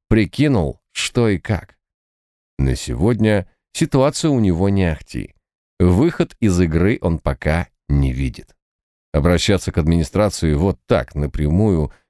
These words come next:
к первым попавшимся сотрудникам, это значит подставляться под угрозу. Ким в этом проекте явно не посторонний человек. Неизвестно, насколько велико его влияние, но идти очевидным путём — это самый громкий способ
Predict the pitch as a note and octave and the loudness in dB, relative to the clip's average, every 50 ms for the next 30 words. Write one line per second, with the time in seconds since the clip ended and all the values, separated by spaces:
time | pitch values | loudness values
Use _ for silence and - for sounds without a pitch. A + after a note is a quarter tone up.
0 | _ - - - A#2+ G#2 F2+ F#2 F2+ E2 - A2 - - - F#2 D2+ - - E2+ | _ -4 0 0 2 2 2 2 0 0 0 -2 -2 0 0 -2 -2 -2 -4 -4
1 | E2 - - D#2+ - - F2+ - A2+ B2 A#2+ A2 G2 D#2+ - E2 D#2+ D#2 - - | -4 -2 -4 -2 -2 -2 -2 0 0 0 0 0 0 0 0 0 0 -2 -2 -4
2 | D2+ C2+ D#2+ D#2+ E2 - F2+ D#2 - - _ _ _ _ _ _ - D2+ - - | -2 0 0 0 0 0 -2 -4 -4 -8 _ _ _ _ _ _ -4 -4 -2 -2
3 | - D2+ C#2 C#2 D2 D2 - - E2+ - F2+ E2 E2+ E2 F2+ G2+ F#2+ D#2+ C2+ B1 | 0 0 2 2 0 0 -2 -4 -4 -2 0 2 2 2 2 2 0 -2 -4 -8
4 | B1 - _ _ _ _ _ _ _ _ _ _ _ _ _ - - C#3 D#3 D3 | -12 -18 _ _ _ _ _ _ _ _ _ _ _ _ _ -2 0 2 2 2
5 | A#2+ G2 B2+ C3+ B2 - A#2 G#2 - B2+ A2 A2 A#2+ A#2+ F#2+ - - A2 F#2 D2+ | 2 2 2 0 0 0 -2 -2 0 0 0 0 0 -2 -4 -2 -2 -2 0 0
6 | F#2+ B2+ C3+ G2+ D2+ E2 D#2+ E2 E2+ D#2+ - F2 D#2+ - - F2+ F2 F2+ G2 F2+ | 0 0 0 0 0 -2 0 0 0 0 -2 -4 -4 -2 0 0 0 2 2 0
7 | D2+ C#2 C2+ C#2 C#2 C#2 - - - D#2+ D2+ D#2+ C#2+ B1+ - - - _ _ _ | 0 -2 -2 -4 -6 -6 -6 -4 -4 -2 -2 -2 -2 -4 -8 -12 -18 _ _ _
8 | _ _ _ _ _ _ _ _ _ _ _ _ - D2 D2+ D#2+ E2 D#2 E2 F#2+ | _ _ _ _ _ _ _ _ _ _ _ _ 0 2 2 4 4 4 4 2
9 | G2 F2+ - F#2+ F#2 F2+ F2 - - G2 F#2 E2+ - F#2 F2 F2+ F2+ F#2 - - | 2 2 0 0 0 0 0 0 0 0 0 2 2 2 2 4 2 2 2 0
10 | F#2 F2+ F2+ F2+ F#2+ E2+ E2 F#2 F2+ F2 G#2+ G2 D2+ C2+ B1 G1+ G1+ - - _ | 2 2 2 2 2 2 2 0 2 2 0 -2 -2 -4 -8 -10 -12 -14 -18 _
11 | _ _ _ _ - D#2+ D2+ D#2 D#2+ C2+ - - G2 F#2 E2 D2+ - - F#2 F#2 | _ _ _ _ 0 2 2 2 2 0 -2 0 2 2 2 2 0 0 2 2
12 | G2 G2+ E2 D#2+ E2 D#2 D2 - E2+ D#2 - G2 A2 B2 C3 - E2+ D#2 - E2 | 2 2 2 2 0 0 0 -2 -2 -2 0 0 0 0 0 -2 -4 -6 -4 -6
13 | D#2 - - G2+ G2+ G2+ G2 F#2 F2 D#2+ D#2 E2+ F#2 G#2 G2+ F#2+ - - F#2 - | -6 -4 -2 0 0 2 2 0 0 0 0 0 0 0 0 -2 -2 -2 -4 -4
14 | - - - G#2+ G#2+ - - F#2+ - | -4 -2 -2 -2 -2 0 -2 -4 -4